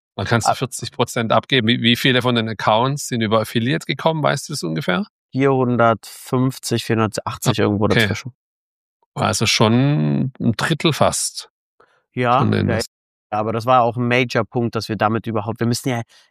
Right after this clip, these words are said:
Speaker 2: wir müssen ja erstmal, ähm, Software ist ja nicht von, wenn, also jedes Business-Konstrukt hat ja irgendwie eine Kurve. Und Info-Business, also Kur-, Online-Kurse hat so eine,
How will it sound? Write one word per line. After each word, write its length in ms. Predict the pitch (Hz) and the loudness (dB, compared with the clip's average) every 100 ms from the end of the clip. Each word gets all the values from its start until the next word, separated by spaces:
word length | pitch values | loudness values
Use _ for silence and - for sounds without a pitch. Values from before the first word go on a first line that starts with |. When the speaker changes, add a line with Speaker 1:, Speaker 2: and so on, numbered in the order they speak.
| - | -2
Speaker 2:
wir 60 | |
müssen 220 | 135 - | -2 0
ja 60 | 135 | 0
erstmal, 380 | 123 127 131 120 - _ | 0 0 0 0 -4 _
ähm, 300 | 135 131 123 98 117 | -2 0 0 -2 -4
Software 420 | - 165 - 147 | -2 -2 0 0
ist 140 | 131 | 2
ja 100 | 147 | 2
nicht 300 | 135 139 - - | 4 2 -2 -6
von, 440 | - 123 107 101 | -8 -6 -4 0
wenn, 180 | 120 90 | 0 0
also 400 | 80 69 98 113 - 90 | -4 -6 -4 -4 -6 -2
jedes 320 | 131 160 143 | 2 2 2
Business-Konstrukt 1200 | - 170 - 165 - - - 131 139 127 139 127 | 0 0 2 0 0 -8 -14 -6 -4 -2 -4 -2
hat 100 | 131 | 0
ja 80 | 127 | 2
irgendwie 220 | 113 123 | 2 2
eine 120 | 117 117 | 2 0
Kurve. 420 | - 127 113 104 _ _ _ _ | 2 2 2 0 _ _ _ _
Und 220 | - 127 - | -2 -2 0
Info-Business, 1040 | - 170 - 185 170 160 165 165 175 165 107 | 0 0 4 4 4 2 0 0 0 0 0
also 160 | 117 113 _ - - | -2 -4 _ -12 -10
Kur-, 200 | - 139 | -4 0
Online-Kurse 520 | 156 143 - 143 135 | 2 2 2 2 2
hat 140 | 127 | 0
so 80 | 120 | 0
eine, 220 | 123 120 | 0 0